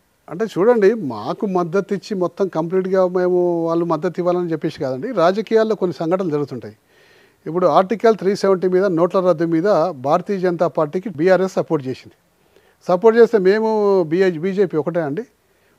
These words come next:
మా నాయకునికి అనిపించింది దేశ ప్రయోజనాలు కాపాడటానికి మంచి ని-, నిర్ణయం అని అనిపించింది మా నాయకునికి.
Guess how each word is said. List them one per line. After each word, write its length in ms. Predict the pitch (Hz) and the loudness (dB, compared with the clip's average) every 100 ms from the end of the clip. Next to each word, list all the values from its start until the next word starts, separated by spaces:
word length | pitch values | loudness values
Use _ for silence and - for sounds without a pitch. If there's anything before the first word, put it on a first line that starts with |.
| - | -10
మా 140 | 135 | -4
నాయకునికి 540 | 160 135 202 247 269 240 | -2 2 2 2 0 -2
అనిపించింది 420 | 208 220 254 262 | -4 -8 -4 -4
దేశ 280 | 190 175 196 | 0 0 2
ప్రయోజనాలు 640 | 233 196 208 208 214 208 | 2 4 2 2 2 2
కాపాడటానికి 540 | 185 175 185 175 208 226 | 2 2 2 0 -4 0
మంచి 220 | 190 208 | 0 0
ని-, 160 | 208 202 | -2 2
నిర్ణయం 360 | 190 202 196 | 2 4 4
అని 120 | 185 | 4
అనిపించింది 480 | 170 165 160 175 214 | 0 -2 -4 -4 -2
మా 80 | 180 | 0
నాయకునికి. 560 | 175 175 175 175 240 | 0 0 0 -4 -6